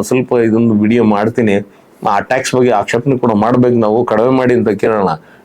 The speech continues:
ಯಾಕೆ ಅನಾವಶ್ಯಕವಾಗಿ ಅಷ್ಟೊಂದು ಟ್ಯಾಕ್ಸ್ ಯಾಕೆ ಹಾಕ್ತೀರಿ?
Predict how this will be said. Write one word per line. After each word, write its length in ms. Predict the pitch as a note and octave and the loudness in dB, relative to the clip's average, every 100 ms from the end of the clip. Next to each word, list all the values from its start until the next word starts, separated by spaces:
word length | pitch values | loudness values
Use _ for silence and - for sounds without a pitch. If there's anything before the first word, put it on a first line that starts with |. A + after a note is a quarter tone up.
| - | -6
ಯಾಕೆ 380 | G2+ G#2 C#3 - | -2 -2 -2 -2
ಅನಾವಶ್ಯಕವಾಗಿ 720 | A2+ A#2 B2+ C3 B2 B2+ B2 | -2 0 0 0 0 2 2
ಅಷ್ಟೊಂದು 360 | A2 - C3 B2 | 0 0 0 0
ಟ್ಯಾಕ್ಸ್ 240 | B2 - | -2 -2
ಯಾಕೆ 200 | A2+ G#2+ | -2 -2
ಹಾಕ್ತೀರಿ? 400 | G2 - G#2 C#3 | -2 -2 -4 -4